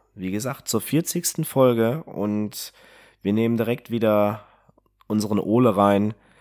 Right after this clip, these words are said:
Ich hab wieder den Käfig aufgesperrt und wir dürfen ihn alle wieder rausholen und wieder sagen, „Hallo Ole, wie geht's dir?“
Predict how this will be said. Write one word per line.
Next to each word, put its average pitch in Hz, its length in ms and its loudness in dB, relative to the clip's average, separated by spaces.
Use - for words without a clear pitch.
Ich 98 140 -4
hab 117 140 -2
wieder 107 260 4
den 101 160 -2
Käfig 107 400 -6
aufgesperrt 95 1000 -2
und 90 240 -6
wir 98 60 -8
dürfen 104 300 -2
ihn 98 140 0
alle 123 280 2
wieder 110 200 4
rausholen 101 720 0
und 87 440 -8
wieder 85 540 -8
sagen, 85 600 -4
„Hallo 92 840 2
Ole, 147 720 8
wie 156 120 2
geht's 190 280 2
dir?“ 87 400 0